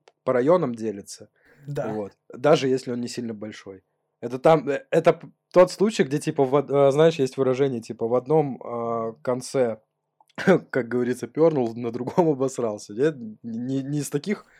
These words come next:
Speaker 2: Да-да-да, это, э, тот, тот самый город, когда слухи, э, там доезжают, э, быстрее всего, и все друг друга знают. А,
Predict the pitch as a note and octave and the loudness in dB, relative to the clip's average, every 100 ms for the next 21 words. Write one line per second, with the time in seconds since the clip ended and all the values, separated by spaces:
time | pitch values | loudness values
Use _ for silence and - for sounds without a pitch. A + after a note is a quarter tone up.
0 | - D#3+ D#3 E3 E3+ D#3+ C#3+ C#3 C#3 E3 | -12 -2 0 2 2 4 4 4 0 0
1 | D3 C#3+ C#3+ C#3+ C#3+ D#3 D#3 - F3 E3 | 0 0 -2 -4 0 0 0 2 2 2
2 | F3 E3 D3 E3 G#3 F#3 C#3+ - C#3+ C#3+ | 0 2 2 2 2 0 -2 -8 -4 4
3 | C#3+ C#3+ C#3 C#3 C3+ C#3 - - E3 - | 6 8 4 2 -6 -10 -8 -6 -4 -2
4 | C#3+ C#3 C#3 C#3 C3+ C#3 - B2+ C3 C3 | -2 -2 -6 -12 -16 -18 -16 -14 -12 -12
5 | C3 C#3 C#3 D3+ D3+ D3 E3 D#3+ D3 - | -12 -8 -2 0 0 0 -2 -2 -4 -8
6 | - C3+ D3 C#3 D3 D3 - D3+ D3+ - | -12 -8 -8 -8 -8 -8 -4 -4 -4 -6
7 | C#3+ D3+ D3+ _ _ _ _ - C#3+ C#3+ | -4 -4 -4 _ _ _ _ -4 -2 -2
8 | D3 C3+ C3 B2+ B2+ B2+ B2+ C3 - - | -2 -4 -6 -8 -10 -12 -12 -14 -10 -6
9 | - C#3+ C#3+ C#3+ C#3 C#3+ C#3+ C#3+ C#3 C#3+ | -2 0 0 -2 -8 -8 -8 -6 -4 -4
10 | C#3+ C#3+ C#3+ A#2+ - _ _ _ _ _ | -2 -2 -2 -4 -18 _ _ _ _ _
11 | _ - D3 C#3+ C#3 C3+ C3 | _ -6 -4 -2 -2 -4 -6